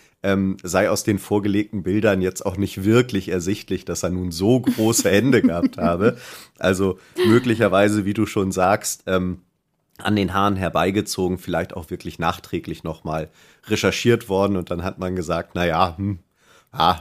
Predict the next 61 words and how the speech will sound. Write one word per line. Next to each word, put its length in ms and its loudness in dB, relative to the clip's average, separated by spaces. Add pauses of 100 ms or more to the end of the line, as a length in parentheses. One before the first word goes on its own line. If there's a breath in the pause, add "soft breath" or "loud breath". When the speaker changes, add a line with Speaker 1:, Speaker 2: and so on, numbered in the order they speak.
(460)
Speaker 1:
so 100 -2
ganz 340 4
klein 360 4
sind 220 2
die 100 0
nicht, 300 0
da 60 2
behaupten 400 0
wir 80 2
jetzt 180 -6
mal, 140 -2
das 140 -6
sind 120 -4
große 360 -4
Hände. 360 2
Speaker 2:
Haben 100 6
die 80 8
Speaker 1:
Und 60 4
Speaker 2:
denn 160 6
einen 140 6
Maßstab 600 6
ausgerechnet, 680 4
der 80 4
Hände 320 2
zum 200 0
Körper 460 0
irgendwie 240 2
so? 60 -2
Das 260 0
hätte 180 2
ich 60 0
dann 160 4
schon 180 6
erwartet 480 6
Speaker 1:
das 140 2
Speaker 2:
zumindest. 400 0
Speaker 1:
ergibt 320 0
sich 220 0
leider 400 8
nicht 260 0
aus 200 -2
der 160 0
Entscheidung. 520 2
Sie 100 -2
haben 80 0
einfach 300 -2
gesagt, 320 0
hier, 220 2
schaut 280 0
euch 120 -2
das 160 -10
Bild 280 0
an, 240 0
Riesenpranken 880 -2
der 120 -2
Mann, 280 0
da 120 -2
kann 260 -6
der 140 -2
mehrere 420 0
Nürnberger 500 0